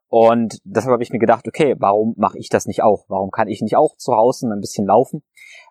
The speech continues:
Ähm, einerseits mir was Gutes tun, andererseits stelle ich natürlich ganz klar fest, dass Bewegung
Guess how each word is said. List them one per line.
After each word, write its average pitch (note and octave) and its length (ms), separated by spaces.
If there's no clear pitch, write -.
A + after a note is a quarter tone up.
Ähm, A#2+ 380
einerseits A#2+ 340
mir B2 100
was D#3+ 160
Gutes F3 260
tun, E3+ 360
andererseits G#2 880
stelle A2+ 220
ich A#2 60
natürlich G#2+ 280
ganz B2 240
klar A2 200
fest, - 420
dass G#2+ 160
Bewegung G2+ 680